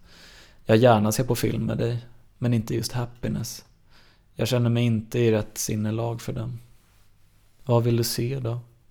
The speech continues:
Egentligen kände jag inte att jag skulle vara den som valde.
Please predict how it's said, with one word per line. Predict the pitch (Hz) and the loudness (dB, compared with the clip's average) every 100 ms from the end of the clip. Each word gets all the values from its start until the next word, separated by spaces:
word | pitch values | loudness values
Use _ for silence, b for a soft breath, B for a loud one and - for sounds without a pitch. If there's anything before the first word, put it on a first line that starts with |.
| - _ _ b b b b b b b b b b - | -20 _ _ b b b b b b b b b b -4
Egentligen | - 120 123 127 - 127 120 | 2 4 4 2 0 0 0
kände | 135 117 107 107 | 2 2 2 4
jag | 107 | 2
inte | 131 110 - - | 2 0 -2 -2
att | 123 - 117 | -2 -4 2
jag | 113 117 127 | 4 4 2
skulle | - 117 107 | 0 2 4
vara | 104 101 | 4 2
den | 107 104 | 0 -2
som | - 107 | -2 0
valde. | 107 110 117 113 | 0 -2 -4 -6